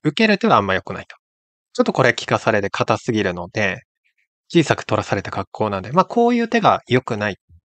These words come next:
てことですね。黒としてはここで考え、どういう考えかというと、戦いを起こしたいんですね。とにかく。局面が落ち着いちゃうと白の布石が成功したってことになっ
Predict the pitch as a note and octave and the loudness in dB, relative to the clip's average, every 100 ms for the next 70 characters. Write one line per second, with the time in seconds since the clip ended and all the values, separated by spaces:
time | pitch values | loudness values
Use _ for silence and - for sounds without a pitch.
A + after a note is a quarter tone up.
0 | _ _ _ - F#2+ F2+ E2+ - A2+ _ | _ _ _ -20 -20 -20 -20 -20 -20 _
1 | _ _ _ _ _ _ _ - B3+ A3+ | _ _ _ _ _ _ _ 2 4 6
2 | C3+ - B2+ A2 - A3 G#3+ F#3+ G3+ G3 | 4 4 4 4 4 4 4 4 4 4
3 | F#3+ - _ _ _ - F3 E3 B2 A#2+ | 4 2 _ _ _ 4 8 8 6 4
4 | A2+ G#2 - - - - _ _ _ - | 4 2 -2 -12 -20 -20 _ _ _ -2
5 | G2+ G2 - A2 F#2 _ _ G#3+ A#3+ A#3 | 0 2 4 2 2 _ _ 0 2 2
6 | G#3 F3+ F3 D#3 - C3+ F2+ - - G#2 | 4 4 2 0 2 0 0 -8 -6 -6
7 | - _ _ _ - A#2 - F2+ - _ | -6 _ _ _ -4 -4 -4 -12 -16 _
8 | _ _ _ _ _ _ _ _ _ _ | _ _ _ _ _ _ _ _ _ _
9 | _ - F3+ G#3 G#3 G3 F#3 - - F#3 | _ -2 2 4 4 6 4 2 0 0
10 | F#3 F#3 F3+ F3+ - E3+ B2 A2 - _ | 4 2 2 -2 2 4 4 2 -2 _
11 | _ _ _ _ _ - G#2 - A#2 A#2+ | _ _ _ _ _ -10 -10 -4 -2 2
12 | G#2+ - A2 A#2 - A2+ G2+ G2+ G2+ | 2 2 0 0 0 -2 -2 -8 -6